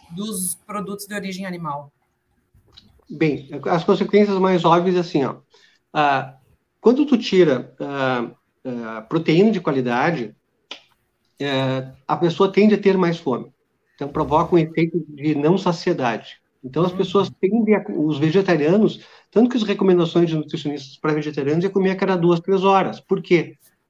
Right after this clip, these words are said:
Speaker 2: Porque eles estão sempre com fome. E isso é um mecanismo fisiológico de compensação, porque tá faltando aminoácidos essenciais. Então, a pessoa tá sempre com fome. Segundo ponto,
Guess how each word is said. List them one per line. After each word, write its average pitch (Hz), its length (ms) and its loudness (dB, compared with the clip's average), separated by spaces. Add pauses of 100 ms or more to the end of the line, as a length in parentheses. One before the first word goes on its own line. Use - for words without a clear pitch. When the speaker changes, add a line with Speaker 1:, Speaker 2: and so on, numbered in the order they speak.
Speaker 2:
Porque 190 200 -6
eles 240 100 2
estão 269 180 0
sempre 247 260 2
com 262 160 2
fome. 240 500 0 (440)
E 170 180 -2
isso 196 140 0
é 226 40 6
um - 20 6
mecanismo 226 500 4
fisiológico 220 680 2
de 208 80 0
compensação, 214 640 2
porque 208 160 -2
tá 214 120 0
faltando 214 600 2
aminoácidos 180 640 2
essenciais. 175 680 0
Então, 139 200 -4
a 160 60 -2
pessoa 170 260 -6
tá 180 100 -4
sempre 226 400 2
com 175 160 -2
fome. 104 260 -12 (840)
Segundo 240 380 2
ponto, 214 360 4